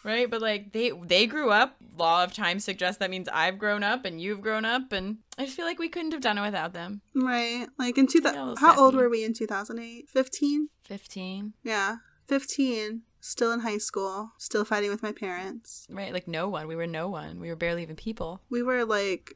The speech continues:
Speaker 2: we thought we knew things. We didn't.
Speaker 1: We
Speaker 2: Now,
Speaker 1: didn't, except
Speaker 2: twenty
Speaker 1: for McFly.
Speaker 2: Yeah.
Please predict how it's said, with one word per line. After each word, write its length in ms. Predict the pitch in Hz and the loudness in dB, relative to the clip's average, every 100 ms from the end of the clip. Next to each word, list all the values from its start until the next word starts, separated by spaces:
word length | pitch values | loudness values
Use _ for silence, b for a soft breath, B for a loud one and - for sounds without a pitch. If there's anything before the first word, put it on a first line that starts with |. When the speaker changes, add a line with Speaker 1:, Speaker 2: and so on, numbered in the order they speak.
| _ | _
Speaker 2:
we 120 | 240 277 | 4 8
thought 280 | 269 220 | 10 10
we 100 | 214 | 8
knew 180 | 214 202 | 0 -2
things. 400 | - 208 208 220 | -2 -4 -4 -4
We 80 | 254 | -4
didn't. 380 | 202 180 185 - - _ _ _ _ _ - | -4 -6 -8 -12 -20 _ _ _ _ _ 2
Speaker 1:
We 60 | 233 | 8
Speaker 2:
Now, 300 | 226 220 233 | 10 10 6
Speaker 1:
didn't, 100 | 240 | -2
except 200 | - 226 | -2 0
Speaker 2:
twenty 180 | 202 196 | 2 0
Speaker 1:
for 80 | - | 4
McFly. 320 | 208 202 - _ _ | 4 4 -2 _ _
Speaker 2:
Yeah. 360 | - 190 180 | -2 0 0